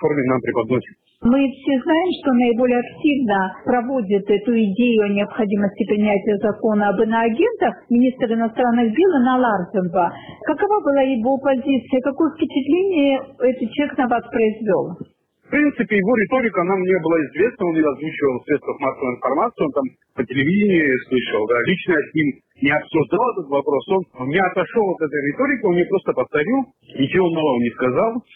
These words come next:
Speaker 1: абсолютно ничего нового. Предметного разговора на эту тему не было, даже учитывая то, что это была закрытая встреча без средств массовой информации, где можно было позволить себе дать какие-то более убедительные доводы, если они, конечно,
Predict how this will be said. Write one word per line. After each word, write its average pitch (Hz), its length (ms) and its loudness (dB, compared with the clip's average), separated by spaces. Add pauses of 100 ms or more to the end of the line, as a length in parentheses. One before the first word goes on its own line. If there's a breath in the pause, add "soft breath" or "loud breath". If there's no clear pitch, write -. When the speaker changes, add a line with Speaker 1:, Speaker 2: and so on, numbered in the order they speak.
(120 loud breath)
Speaker 1:
абсолютно 196 560 0
ничего 123 380 0
нового. 117 520 2
Предметного 190 800 0
разговора 165 480 2
на 156 160 -4
эту 170 240 -2
тему 180 280 -2
не 180 180 2
было, 196 260 0
даже 156 260 -2 (360 soft breath)
учитывая 165 420 0
то, 175 240 -2
что 165 120 -2
это 147 120 0
была 139 220 0
закрытая 190 500 0
встреча 160 360 -4 (100)
без 151 180 0
средств 160 280 -2
массовой 143 340 -2
информации, 156 500 -2
где 135 220 -2
можно 147 320 0
было 143 180 0
позволить 135 600 -2
себе 139 200 0 (480 loud breath)
дать 151 260 -2
какие-то 151 380 -2
более 156 320 0
убедительные 139 720 -2
доводы, 123 320 0
если 123 160 -4
они, 127 160 -4
конечно, 131 340 -2